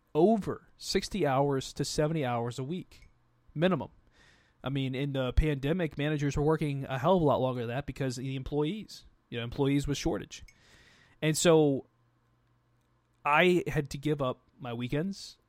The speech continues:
I was on call all the time. My phone was by me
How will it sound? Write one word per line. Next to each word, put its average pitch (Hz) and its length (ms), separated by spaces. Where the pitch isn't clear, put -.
I 131 80
was 120 160
on 139 160
call 151 480
all 143 180
the 139 80
time. 117 340
My 131 160
phone 160 520
was 135 140
by 120 320
me 170 180